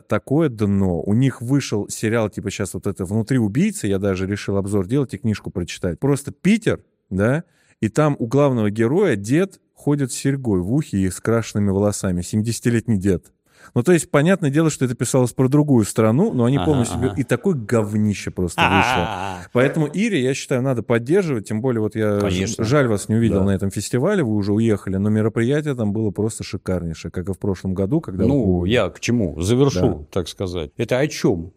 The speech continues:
Speaker 2: говорит? Это говорит о том, что в организации Ири у руля стоят граждане, которые очень крепко понимают, во всяком случае сейчас,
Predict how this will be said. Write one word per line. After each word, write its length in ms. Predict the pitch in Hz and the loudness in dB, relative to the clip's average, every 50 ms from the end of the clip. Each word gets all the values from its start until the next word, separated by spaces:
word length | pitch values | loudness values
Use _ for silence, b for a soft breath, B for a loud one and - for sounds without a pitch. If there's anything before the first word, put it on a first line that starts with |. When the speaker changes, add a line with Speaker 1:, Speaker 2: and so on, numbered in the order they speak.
| _ | _
Speaker 2:
говорит? 560 | - 95 98 95 98 98 98 87 76 71 - _ _ - | -4 0 2 4 4 4 4 2 0 -2 -6 _ _ -2
Это 180 | 123 139 180 | 0 0 0
говорит 380 | 147 135 143 135 113 104 90 120 | 0 0 0 0 -2 -2 -2 -4
о 80 | 123 | -4
том, 400 | 117 - - 117 98 90 92 98 - | -4 -2 -2 -2 -2 -2 -4 -8 -14
что 200 | - - 110 98 | -10 -6 -4 -2
в 40 | 104 | -2
организации 720 | 104 107 120 117 117 117 123 117 98 - - 98 104 - - | -2 0 -2 -2 0 0 -2 -2 -2 -2 -4 -6 -6 -4 -2
Ири 500 | 180 180 196 190 147 123 98 87 - - _ _ - | 0 2 2 2 0 -2 -4 -6 -8 -14 _ _ 0
у 100 | 131 127 | 0 2
руля 640 | 120 113 110 113 127 147 170 170 160 131 110 - _ _ _ _ | 2 2 4 4 4 4 4 2 0 -4 -8 -12 _ _ _ _
стоят 560 | - - - 117 120 127 123 107 87 87 87 | -8 -4 -2 0 0 0 0 -2 -2 -4 -2
граждане, 920 | 92 110 110 127 151 165 175 160 147 151 151 120 104 92 85 78 85 92 - | -2 0 2 4 4 4 2 2 0 0 0 0 0 0 -2 -4 -6 -6 -6
которые 560 | 98 87 - 127 160 175 170 151 139 120 b b b b _ - | -4 -2 0 0 0 0 0 -2 -2 -4 b b b b _ -2
очень 320 | 139 143 131 - 156 160 | -2 0 0 0 0 0
крепко 400 | - 143 123 117 107 - - 131 | 0 2 2 0 0 0 -2 -4
понимают, 500 | 117 - 131 131 127 113 90 76 69 - _ _ _ | 0 2 2 4 4 2 2 0 -2 -4 _ _ _
во 160 | 78 76 76 76 | -4 -4 -4 -4
всяком 320 | - 90 87 78 82 80 | -4 -4 -4 -4 -4 -6
случае 340 | - - 85 76 - 85 82 | -6 -8 -8 -8 -6 -6 -6
сейчас, 380 | - - 95 - - 69 67 | -6 -6 -8 -6 -8 -8 -10